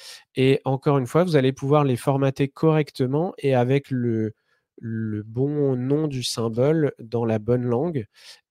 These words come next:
Et voire même, en, si on utilise par exemple Unit Display Long, je vais avoir, euh,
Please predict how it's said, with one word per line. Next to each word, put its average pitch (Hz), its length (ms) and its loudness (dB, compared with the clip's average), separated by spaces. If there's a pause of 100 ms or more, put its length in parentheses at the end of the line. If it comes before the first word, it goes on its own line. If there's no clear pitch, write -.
Et 120 160 2
voire 117 280 0
même, 139 240 2
en, 107 360 -2
si - 200 -10
on 104 200 -8
utilise 110 300 -12
par 101 160 -10
exemple 113 320 -10
Unit 113 220 -8
Display 110 380 -8
Long, 123 260 -4 (340)
je - 140 -12
vais 110 60 -2
avoir, 117 340 -2
euh, 101 240 -2